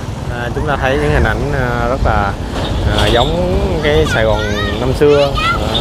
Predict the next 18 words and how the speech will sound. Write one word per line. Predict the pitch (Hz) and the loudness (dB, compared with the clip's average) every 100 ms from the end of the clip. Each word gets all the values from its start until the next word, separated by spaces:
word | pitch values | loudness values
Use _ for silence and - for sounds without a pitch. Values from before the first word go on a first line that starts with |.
| 113 - 110 107 - - - - - - - | 0 0 -2 -2 -4 -4 -4 -4 -2 -2 0
những | 120 131 | 0 2
cái | 135 | 2
nhà | 131 107 - - - | 2 2 2 2 2
phía | 135 | 2
dưới, | 135 143 151 - 120 123 | 4 4 4 2 2 2
à, | 123 123 123 123 | 2 2 2 4
dưới | 139 170 | 4 4
cầu | 120 113 | 2 2
nè. | 113 113 - - - - - 127 | 0 -2 -2 -2 -4 -4 -6 -4
À, | 131 | 0
cầu | 131 | 2
này | 135 135 | 2 2
ngày | 131 | 0
xưa | 127 156 151 | 2 2 4
cũng | 170 | 2
là | 135 | 0
cầu | 120 120 | 0 0
sắt | - | 0